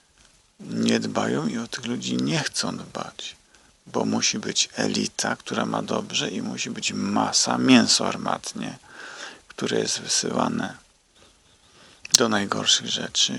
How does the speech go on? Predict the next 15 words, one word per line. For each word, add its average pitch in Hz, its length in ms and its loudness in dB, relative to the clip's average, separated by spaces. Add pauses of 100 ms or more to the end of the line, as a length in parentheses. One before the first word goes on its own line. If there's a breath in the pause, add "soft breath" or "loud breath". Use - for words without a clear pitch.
(160)
i - 20 -14
które - 380 -8
ma - 280 -4
po - 140 -12
prostu - 440 -6
być - 440 -6 (640 loud breath)
masą, 98 600 2
szarą 104 460 4
masą 98 440 0
społeczeństwa - 920 -2
do - 220 -10 (1200 loud breath)
tego, - 240 -6
żeby - 300 -2
nimi 52 300 -6
zarządzać. - 880 -4